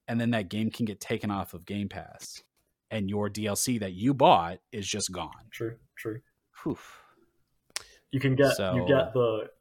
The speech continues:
Speaker 2: if a game was on Game Pass and you had Game Pass, you can get it discounted though, right? I don't think it's a big discount. But not be
Speaker 1: Yes,
Speaker 2: t-, overly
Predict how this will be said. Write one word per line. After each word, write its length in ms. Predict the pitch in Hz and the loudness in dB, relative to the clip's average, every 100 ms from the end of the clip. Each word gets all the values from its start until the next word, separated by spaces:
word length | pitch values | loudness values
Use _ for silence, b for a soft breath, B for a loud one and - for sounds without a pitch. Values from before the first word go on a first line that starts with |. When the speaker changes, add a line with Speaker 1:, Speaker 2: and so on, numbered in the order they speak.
| _ | _
Speaker 2:
if 160 | 131 131 | -2 -2
a 40 | |
game 380 | 127 131 131 98 | 2 2 2 2
was 240 | 110 113 | 2 2
on 200 | 104 101 | 0 -4
Game 240 | 98 98 98 | -4 -4 -4
Pass 380 | 98 92 92 101 | -6 -6 -8 -10
and 140 | 92 | -10
you 80 | 92 | -12
had 260 | - 101 90 - | -8 -6 -6 -8
Game 240 | 90 87 | -10 -8
Pass, 360 | 92 87 80 95 | -10 -10 -10 -14
you 60 | |
can 160 | - 95 | -16 -12
get 120 | 95 | -10
it 120 | - - | -10 -10
discounted 520 | 90 - 87 - 92 | -10 -8 -12 -12 -16
though, 240 | 98 - 147 | -14 -12 -14
right? 80 | - - | -10 0
I 40 | |
don't 100 | 139 | 2
think 100 | 131 | 2
it's 100 | 113 | -2
a 40 | 98 | -8
big 300 | - 104 - | -4 -6 -6
discount. 460 | 95 - 82 87 - _ _ _ _ _ _ _ _ _ | -12 -12 -14 -14 -16 _ _ _ _ _ _ _ _ _
But 120 | 113 117 | -2 0
not 220 | 98 - | 0 -4
be 60 | |
Speaker 1:
Yes, 200 | 98 - - | -6 -8 -10
Speaker 2:
t-, 100 | - | -6
overly 120 | 113 | -2